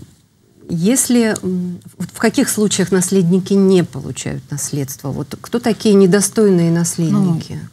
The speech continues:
Speaker 1: Кто
Speaker 2: к
Speaker 1: может
Speaker 2: числу недостойных относятся наследники, которые своими действиями или бездействиями способствовали смерти наследодателя.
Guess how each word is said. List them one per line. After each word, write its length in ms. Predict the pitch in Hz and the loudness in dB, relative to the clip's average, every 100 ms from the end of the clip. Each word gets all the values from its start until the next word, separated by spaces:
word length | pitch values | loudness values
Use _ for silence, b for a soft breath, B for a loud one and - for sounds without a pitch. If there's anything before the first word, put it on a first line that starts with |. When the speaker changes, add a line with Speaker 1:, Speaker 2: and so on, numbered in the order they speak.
| _ | _
Speaker 1:
Кто 200 | - 185 | -6 -2
Speaker 2:
к 100 | 160 | 0
Speaker 1:
может 80 | |
Speaker 2:
числу 300 | - 196 - | 0 -2 0
недостойных 680 | 254 214 208 - 254 233 - | 2 4 2 0 0 0 0
относятся 460 | 185 190 190 - 190 | -4 -2 -2 0 -2
наследники, 460 | 185 - 240 208 - | -2 0 0 0 -2
которые 300 | 175 185 180 | -2 -2 -2
своими 340 | 208 185 175 | 0 2 2
действиями 540 | 151 170 156 - 170 | 2 0 0 -2 -2
или 40 | 151 | -2
бездействиями 720 | 151 151 147 208 - 226 214 | -2 -4 -2 -2 -2 0 0
способствовали 600 | - 165 151 208 - 175 | -2 -2 -2 -2 -2 -2
смерти 440 | 165 - 175 175 170 | -2 -2 -4 -4 -4
наследодателя. 840 | 156 - 151 156 143 131 - 143 | -4 -4 -4 -4 -6 -6 -8 -12